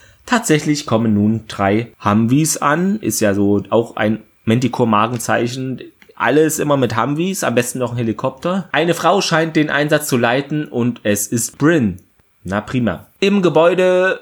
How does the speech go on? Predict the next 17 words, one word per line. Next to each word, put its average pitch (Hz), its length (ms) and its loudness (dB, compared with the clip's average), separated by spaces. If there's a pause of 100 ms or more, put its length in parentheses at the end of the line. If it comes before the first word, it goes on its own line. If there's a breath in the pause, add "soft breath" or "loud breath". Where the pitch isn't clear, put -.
(120)
Max 151 480 0
wirft 151 300 2
eine 127 200 0
Rauchgranate 135 600 0
in 123 160 0
einen 113 300 2
Müllschacht 143 680 0 (180)
und 147 200 0
Tinga 143 240 2
betätigt 127 540 -2
den 110 160 0
Feueralarm. 156 680 0
Bewohner 131 380 2
verlassen 107 440 0
nun 104 200 2
dieses 95 260 -4
Gebäude, 147 540 0